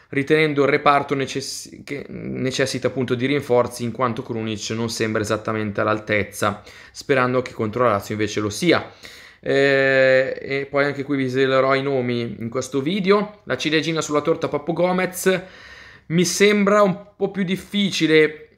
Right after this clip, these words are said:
perché è legata molto al futuro di Çalhanoğlu. Se Çalhanoğlu non rinnova, allora Pappo Gomez può essere un nome spendibile.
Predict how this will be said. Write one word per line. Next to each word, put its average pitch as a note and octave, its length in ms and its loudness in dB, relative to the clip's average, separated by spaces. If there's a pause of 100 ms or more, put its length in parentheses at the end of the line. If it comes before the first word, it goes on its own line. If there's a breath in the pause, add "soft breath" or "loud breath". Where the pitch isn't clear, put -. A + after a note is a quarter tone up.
perché D3 300 0
è - 20 6
legata D#3+ 400 2
molto E3+ 320 0
al E3 60 -2
futuro D3 340 -2
di C3 80 -2
Çalhanoğlu. A2+ 680 -4
Se - 160 -8
Çalhanoğlu C#3+ 500 0
non C#3 160 0
rinnova, C#3 340 0
allora C3 180 4
Pappo B2 240 -4
Gomez B2+ 360 -4
può B2 160 0
essere B2 260 -4
un A#2+ 60 -2
nome A#2+ 160 -2
spendibile. E3+ 960 -2